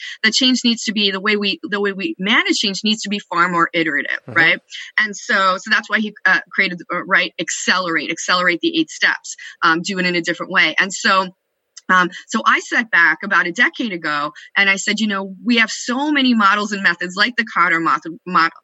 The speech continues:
Speaker 1: uh, model, which are powerful, which are research-based. And at the same time, we still have this high failure rate of change."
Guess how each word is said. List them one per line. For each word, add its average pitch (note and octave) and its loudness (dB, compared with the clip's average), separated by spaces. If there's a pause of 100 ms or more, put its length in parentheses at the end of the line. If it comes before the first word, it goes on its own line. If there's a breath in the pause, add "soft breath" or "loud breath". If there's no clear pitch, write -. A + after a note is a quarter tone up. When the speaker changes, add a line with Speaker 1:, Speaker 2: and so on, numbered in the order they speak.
Speaker 1:
uh, D#3+ 0
model, E3 2
which G#3 -4
are A3 4
powerful, G3 0
which F#3 -6
are F3 2
research-based. F3+ 0 (320 loud breath)
And A3 4
at A#3 -2
the A#3+ 0
same E4 -2
time, A#3+ 0
we A3+ 2
still C4+ -2
have C4 2
this A3 -2
high G3 2
failure G3 -2
rate F#3 2
of F3 -4
change." B3 0